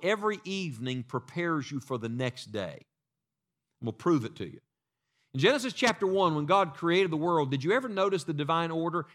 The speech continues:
He said, "The evening and the morning were the first day. The evening and the morning were the second day.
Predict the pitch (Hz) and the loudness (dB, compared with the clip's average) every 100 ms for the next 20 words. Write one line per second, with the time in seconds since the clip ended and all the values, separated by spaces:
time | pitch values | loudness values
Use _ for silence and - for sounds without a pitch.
0 | _ - 180 - 185 160 135 143 143 - | _ -2 0 2 2 4 4 2 0 -4
1 | 226 285 240 233 240 233 220 214 - 180 | 0 2 0 -2 -2 0 -2 -4 -2 0
2 | 175 147 143 139 139 143 185 180 139 110 | 0 2 2 2 0 0 2 2 0 -2
3 | 92 92 120 101 98 110 90 - - - | -6 -6 -4 -4 -4 -6 -6 -10 -18 -18
4 | _ _ _ _ _ _ _ _ _ - | _ _ _ _ _ _ _ _ _ 2
5 | 160 175 214 277 285 214 240 220 214 180 | 2 4 2 0 0 0 0 0 0 0
6 | 165 156 165 226 220 160 135 123 135 143 | 0 0 2 2 2 2 2 0 2 2
7 | 127 117 - - 127 123 98 85 - | 2 0 -4 -2 -2 -2 -10 -12 -16